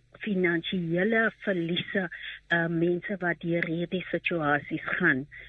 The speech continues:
Sosiale faktore deur miskien, ehm, a-, aggressiewe be-, eh, bet-, eh, gedrag wat by hulle is, ehm, en dan on-, eh, voldoende huisvesting wat, eh,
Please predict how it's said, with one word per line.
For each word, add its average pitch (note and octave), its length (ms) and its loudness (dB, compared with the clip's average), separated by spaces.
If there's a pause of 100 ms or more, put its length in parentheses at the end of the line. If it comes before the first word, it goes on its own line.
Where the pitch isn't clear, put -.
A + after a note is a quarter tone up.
Sosiale F3+ 640 0
faktore A3+ 840 0
deur F3 340 0
miskien, F3+ 560 -2
ehm, E3 320 2 (380)
a-, F3+ 100 2 (120)
aggressiewe F#3 760 -2
be-, E3 180 -6
eh, D#3+ 260 0 (160)
bet-, - 480 -2
eh, D#3+ 280 2
gedrag - 840 0 (320)
wat F#3 260 0
by F#3 140 0
hulle F#3 380 0
is, G#3+ 220 2 (640)
ehm, E3+ 460 2 (400)
en G#3 460 0
dan G#3 360 -2 (100)
on-, A#3+ 580 -2
eh, F3+ 420 2
voldoende G3 800 -2
huisvesting D#3+ 1040 -2 (600)
wat, F3 280 2
eh, E3+ 380 0